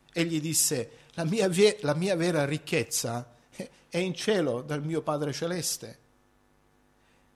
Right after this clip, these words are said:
Fu minacciato di finire in carcere. Egli disse: "In Cristo sarò sempre libero.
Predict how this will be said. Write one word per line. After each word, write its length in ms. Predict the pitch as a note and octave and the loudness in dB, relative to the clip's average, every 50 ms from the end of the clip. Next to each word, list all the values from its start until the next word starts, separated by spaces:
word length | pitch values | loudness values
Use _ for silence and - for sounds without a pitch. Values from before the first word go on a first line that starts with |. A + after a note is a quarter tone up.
| _ _ _ | _ _ _
Fu 160 | - - G#3 | -2 0 2
minacciato 600 | F#3+ F#3 F#3 F3+ E3+ E3+ - G#3+ A#3 A3+ G3 F#3+ | 4 4 4 2 2 2 4 4 4 6 6 4
di 120 | D#3+ D#3 | 0 0
finire 320 | C#3+ - E3+ F3 E3+ D#3+ D3+ | -2 0 0 2 2 2 2
in 100 | D3+ D3+ | 0 0
carcere. 760 | - - F3 D#3 C3 - - - C3 A2+ A2+ A2 A2 A2 - _ _ | 2 2 2 2 2 -4 -6 -8 -6 -6 -8 -10 -10 -14 -18 _ _
Egli 280 | - D#3+ E3 D#3 D3+ D3 | -6 -6 -4 -4 -4 -4
disse: 580 | D3+ D3+ C#3 - - - C#3 A#2+ A2+ A2 - - - - _ _ _ _ _ _ | -4 -4 -2 -2 -4 -4 -4 -6 -8 -10 -14 -20 -20 -20 _ _ _ _ _ _
"In 200 | D#3+ F#3 F3+ E3+ | -2 -2 -2 -2
Cristo 500 | - - A#3+ C#4+ B3 - - - F#3 E3+ | -2 -2 0 2 2 2 2 2 0 -2
sarò 300 | - D#3 C#3+ C#3 C3 A#2+ | -2 -2 -2 -2 -2 -2
sempre 600 | - - - G3+ G3+ G#3+ G#3 - - E3 D#3 C#3 | -2 0 0 2 2 0 0 -4 -4 -4 -4 -2
libero. 720 | B2 A#2 D#3 G3+ F#3+ C#3+ B2 A#2 A2+ A2 A2 A#2 - - | -2 -2 -4 -4 -4 -4 -4 -2 -2 -4 -6 -8 -12 -16